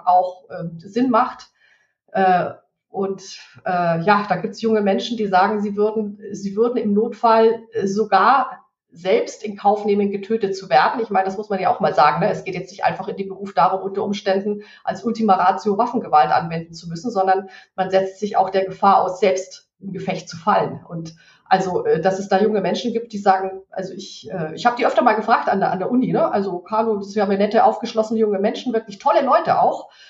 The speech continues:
und, ähm, sehr schlaue auch. Und ich hab ab und an mal so einfach so gefragt, „Ne, wieso bist du denn, äh, eigentlich, äh,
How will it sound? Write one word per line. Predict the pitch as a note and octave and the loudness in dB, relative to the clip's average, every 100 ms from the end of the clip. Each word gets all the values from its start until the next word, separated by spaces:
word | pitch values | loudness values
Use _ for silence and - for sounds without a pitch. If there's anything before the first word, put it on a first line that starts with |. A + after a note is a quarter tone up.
| _ | _
und, | - G#3+ G#3+ - | -4 -2 -2 -4
ähm, | G3+ G3 | -2 -2
sehr | F#3 A#3 | -2 0
schlaue | A3 F#3 A3 A#3 | 4 4 6 6
auch. | A#3+ C#4+ - | 4 4 0
Und | G#3 G#3 - | -4 -4 -8
ich | G#3 | -6
hab | G3 - | -4 -2
ab | - | -2
und | F#3+ | -2
an | F3 G#3 | 0 0
mal | G3 | 2
so | |
einfach | F#3 G3+ G3 | 2 2 -2
so | G3 | -4
gefragt, | F#3+ G3 A3+ - | -4 -2 -2 0
„Ne, | G3+ G3 - | -2 -2 -4
wieso | G3+ G#3 | -6 -4
bist | B3 - | -4 -6
du | A#3+ | 0
denn, | A#3 A#3+ | 0 0
äh, | - _ - - _ - | -6 _ -20 -20 _ -4
eigentlich, | E3 G3 A3 G#3 G3 | -2 0 -2 -6 -6
äh, | G3+ G3+ | -4 -4